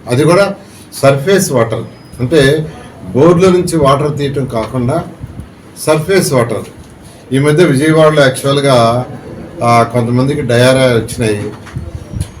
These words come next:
ఆఖరాకి యాక్చువల్‌గా చెక్ చేస్తే, ఎవరైతే బోర్లు వేసుకున్నారో ఆ బోర్లు ఆర్వీ ప్లాంట్ల, ఆర్ఓ ప్లాంట్లలోనే యాక్చువల్‌గా బ్యాక్టీరియా వచ్చింది.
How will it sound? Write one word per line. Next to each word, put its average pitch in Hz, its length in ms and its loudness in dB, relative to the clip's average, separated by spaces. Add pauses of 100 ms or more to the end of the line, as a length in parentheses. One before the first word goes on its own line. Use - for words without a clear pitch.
(680)
ఆఖరాకి 156 420 4
యాక్చువల్‌గా 156 440 -2
చెక్ 131 340 -4
చేస్తే, 135 680 0 (380)
ఎవరైతే 143 440 2
బోర్లు 143 420 2
వేసుకున్నారో 131 560 0
ఆ 117 80 2
బోర్లు 127 460 -2
ఆర్వీ 131 420 0
ప్లాంట్ల, 117 640 -2 (420)
ఆర్ఓ 135 240 4
ప్లాంట్లలోనే 123 880 0
యాక్చువల్‌గా 113 500 -4
బ్యాక్టీరియా 104 460 -6
వచ్చింది. 92 360 -12